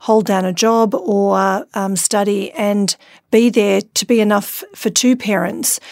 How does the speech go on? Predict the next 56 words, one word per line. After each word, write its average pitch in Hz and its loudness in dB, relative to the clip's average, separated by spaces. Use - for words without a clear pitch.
there's 226 2
very 269 4
little 220 -2
time 208 -2
left 202 0
for - -2
a 190 0
social 214 2
life. 214 -2
There 220 -2
may 202 2
not 190 -4
be 202 -2
money 208 2
for 277 -6
a 240 0
social 226 0
life. 208 2
If 226 -8
you 220 2
don't 202 2
have 196 -4
family 202 0
around 196 0
you, 208 -2
you 196 0
don't 190 0
have 185 -4
babysitting. 196 0
For 214 -2
many 226 4
of 190 -2
my 196 2
clients, 196 -4
just - -2
getting 202 2
to 196 -4
the 185 -6
gym 220 2
feels 220 0
like 196 0
a - -2
success. - -2
Some 220 0
have 196 -4
said, 208 0
"Look, 233 -4
I 214 4
never 214 2
wanted 202 -2
to 208 -4
leave 202 0
my 196 -2
children 196 -2
at 175 -6
home 214 0